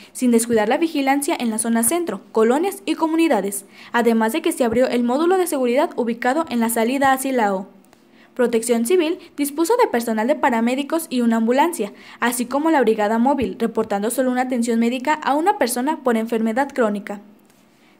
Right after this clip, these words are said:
También realizaron una revisión integral de las medidas de seguridad de los puestos de temporada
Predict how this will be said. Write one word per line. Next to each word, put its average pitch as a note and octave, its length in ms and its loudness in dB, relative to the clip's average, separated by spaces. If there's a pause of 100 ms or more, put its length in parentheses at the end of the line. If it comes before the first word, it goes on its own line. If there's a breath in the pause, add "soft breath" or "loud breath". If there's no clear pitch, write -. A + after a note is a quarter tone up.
También A#3 300 2
realizaron D#4 460 2
una E4 160 0
revisión B3 400 0
integral B3+ 400 0
de B3+ 60 -2
las C4 180 -4
medidas A3+ 320 -2
de C4+ 60 -4
seguridad B3+ 480 -2 (160)
de B3 80 0
los B3 180 0
puestos A3+ 300 -4
de A3+ 100 0
temporada A#3+ 580 0